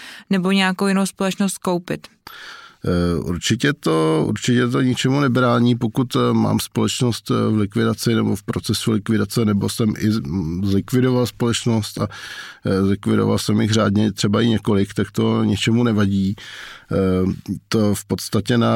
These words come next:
Speaker 2: eh, podnikání jako takové nemusí mít, eh, vůbec vliv. Tam je spíš potřeba si, eh, jako říct, že tady se právě může objevit, eh, to hledisko, že pokud, eh, pokud tady vidíme třeba některé rekordmany, kteří mají za sebou,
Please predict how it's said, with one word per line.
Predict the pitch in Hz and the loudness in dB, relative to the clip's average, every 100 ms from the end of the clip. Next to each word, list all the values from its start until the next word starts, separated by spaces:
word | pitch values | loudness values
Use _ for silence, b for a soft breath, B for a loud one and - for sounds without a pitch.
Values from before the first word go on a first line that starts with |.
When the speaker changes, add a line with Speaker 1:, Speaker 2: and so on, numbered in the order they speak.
| 110 | 2
Speaker 2:
eh, | 107 104 98 95 95 98 127 | 2 2 0 0 -2 -4 -4
podnikání | 214 98 104 120 113 110 | -2 0 0 2 2 4
jako | 110 - | 2 0
takové | 110 104 120 110 113 | -2 -2 0 2 2
nemusí | 110 107 - 117 | 2 2 0 2
mít, | 113 120 123 | 2 2 2
eh, | 113 107 | 2 2
vůbec | 104 117 - | 2 2 2
vliv. | 131 101 - B B B B | 2 2 -2 B B B B
Tam | 95 95 | 0 2
je | 107 | 2
spíš | - 127 | 0 -2
potřeba | - 104 - 117 120 | 0 -2 0 0 0
si, | - 131 127 92 | 2 2 2 0
eh, | 85 85 | -2 -4
jako | 101 131 | -2 0
říct, | 110 113 - - 120 | 0 -2 -4 0 2
že | 110 123 | 2 0
tady | 117 113 110 | 0 0 0
se | 123 | -2
právě | 113 117 117 | 0 0 2
může | 113 117 123 | 2 2 2
objevit, | 110 107 113 123 - B B B B B - 104 | 2 2 2 2 -2 B B B B B -2 0
eh, | 95 | 0
to | 95 | 0
hledisko, | 117 120 107 107 - 107 110 | 2 2 2 0 0 2 2
že | 110 | 2
pokud, | - 135 120 107 - - - | 0 -2 0 0 -2 -10 -2
eh, | 107 101 101 101 | 0 2 2 0
pokud | 110 107 110 - | -2 -4 -4 -2
tady | 117 113 | 0 2
vidíme | 110 110 120 120 113 | 4 4 4 2 0
třeba | - 117 | 0 0
některé | 113 - 123 123 120 | 0 -2 0 2 2
rekordmany, | 107 127 107 110 107 110 107 | 0 2 4 4 4 2 0
kteří | - 107 113 | -4 0 2
mají | 110 110 | 2 2
za | 107 | 0
sebou, | - 110 110 113 | 0 0 2 2